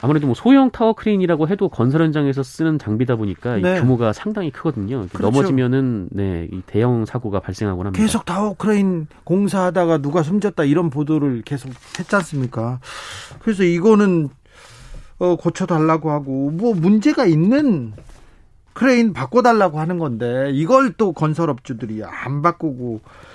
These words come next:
Speaker 2: 있습니다. 이거는 좀 잘 살펴봐 줘야 될 것 같습니다. 택배 노동자들도 파업에 돌입했죠? 이 부분은 어떻게 돼가고 있어요?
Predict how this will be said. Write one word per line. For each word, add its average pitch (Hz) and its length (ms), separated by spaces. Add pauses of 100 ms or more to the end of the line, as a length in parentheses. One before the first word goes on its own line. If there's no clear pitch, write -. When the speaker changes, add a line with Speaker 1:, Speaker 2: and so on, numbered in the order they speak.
(420)
Speaker 2:
있습니다. 156 400
이거는 156 320
좀 147 200 (180)
잘 - 400
살펴봐 151 840 (260)
줘야 143 340
될 131 180
것 143 120
같습니다. 131 600 (380)
택배 311 420
노동자들도 196 680
파업에 196 440
돌입했죠? 147 600
이 175 240
부분은 190 420
어떻게 127 280
돼가고 151 320
있어요? 185 340